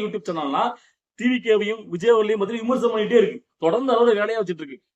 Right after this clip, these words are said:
அப்ப இவ்வளவுக்குள்ள லட்சக்கணக்கில் பணம் கிடைச்சா ஒரு போகாம என்ன பண்ணுவானுங்க? அதாவது, யாருக்கு தளபதி விஜய் அவர்கள் கட்சி ஆரம்பிச்சது நல்லதோ இல்லையாப்பா, இந்த வாடகை வாய்களும் தளபதி விஜய் அவர்களை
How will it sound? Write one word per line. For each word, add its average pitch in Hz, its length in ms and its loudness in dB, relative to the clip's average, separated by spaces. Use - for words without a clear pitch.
அப்ப 185 180 -2
இவ்வளவுக்குள்ள 214 460 0
லட்சக்கணக்கில் 233 460 -2
பணம் 196 160 -2
கிடைச்சா 190 240 -4
ஒரு 180 180 0
போகாம 202 320 4
என்ன 196 120 0
பண்ணுவானுங்க? 180 440 -2
அதாவது, 196 300 4
யாருக்கு 208 480 2
தளபதி 165 300 0
விஜய் 165 160 2
அவர்கள் 185 160 0
கட்சி 190 220 0
ஆரம்பிச்சது 180 380 0
நல்லதோ 185 380 2
இல்லையாப்பா, 160 400 0
இந்த 135 100 -2
வாடகை 180 360 4
வாய்களும் 175 380 0
தளபதி 160 300 -2
விஜய் 185 220 0
அவர்களை 208 260 2